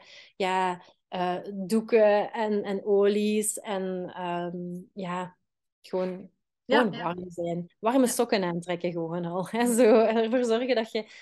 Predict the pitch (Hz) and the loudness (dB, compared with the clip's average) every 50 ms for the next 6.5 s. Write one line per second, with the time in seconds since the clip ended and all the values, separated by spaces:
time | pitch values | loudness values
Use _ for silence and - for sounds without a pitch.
0 | - _ - 214 196 202 208 208 208 202 196 202 202 - 208 196 190 180 185 185 | -20 _ -6 -2 2 4 4 4 4 2 0 -2 -2 -2 -2 -2 0 0 0 0
1 | 185 180 - - 160 165 165 190 180 180 170 180 185 180 - - - 185 185 - | -2 -4 -12 -18 -18 -12 -8 -6 -6 -6 -6 -6 -8 -8 -8 -8 -6 -6 -6 -6
2 | - 196 202 208 202 202 190 175 208 196 185 170 190 180 185 175 180 190 208 214 | -4 -4 -4 -2 -4 -4 -6 -6 -4 -4 -2 -2 -2 -2 0 0 0 0 0 -2
3 | 214 208 202 - 190 190 - - 196 - 180 175 175 180 196 - 214 208 208 - | -2 -2 -2 -2 -4 -4 -4 -4 -6 -6 -6 -6 -4 -6 -6 -6 -8 -8 -4 -4
4 | 208 196 180 175 185 185 196 185 185 180 180 180 - - - - - - - _ | -4 -4 -4 -4 -4 -4 -4 -2 -2 -2 -2 -4 -6 -12 -20 -20 -20 -20 -20 _
5 | _ _ _ _ _ - 202 202 190 185 190 185 185 185 185 190 190 190 190 185 | _ _ _ _ _ 2 2 4 4 4 4 4 2 2 0 0 0 0 -2 -2
6 | - 196 180 175 175 175 175 180 - | -2 -2 0 0 0 -2 -4 -6 -10